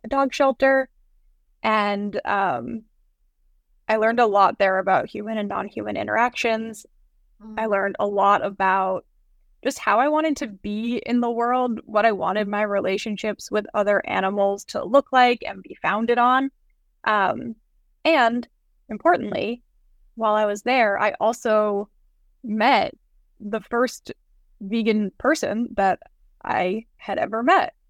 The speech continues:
Speaker 1: at least to my knowledge, um,
Speaker 2: That
Speaker 1: who had ever talked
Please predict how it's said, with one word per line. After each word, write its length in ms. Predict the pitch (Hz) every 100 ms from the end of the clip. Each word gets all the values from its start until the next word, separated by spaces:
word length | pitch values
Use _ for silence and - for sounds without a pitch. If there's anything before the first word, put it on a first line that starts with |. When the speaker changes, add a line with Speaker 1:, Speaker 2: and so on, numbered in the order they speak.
| _ _ -
Speaker 1:
at 100 | 220
least 240 | 233 - _
to 100 | -
my 140 | 247 185
knowledge, 520 | 190 170 - - - _
um, 240 | - 208 -
Speaker 2:
That 120 | 320
Speaker 1:
who 40 | 254
had 80 |
ever 180 | 233 220
talked 280 | 226 214 -